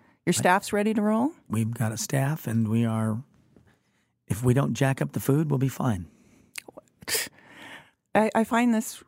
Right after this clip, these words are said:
Speaker 1: really endearing about you, but why would you even say that? You've been so successful for so many years.
Speaker 2: Because I've, I've never taken it for granted, and I, I'm having nightmares now about whether you make the right menu choices, whether you can execute it,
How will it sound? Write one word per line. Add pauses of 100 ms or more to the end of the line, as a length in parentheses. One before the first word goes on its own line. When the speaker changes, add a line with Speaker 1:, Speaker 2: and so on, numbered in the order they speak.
Speaker 1:
really
endearing
about
you,
but (180)
why
would
you
even
say
that?
You've
been
so
successful
for
so
many
years. (460)
Speaker 2:
Because
I've, (580)
I've
never
taken
it
for
granted, (140)
and
I, (420)
I'm
having
nightmares
now
about
whether
you
make
the
right
menu
choices, (720)
whether
you
can
execute
it,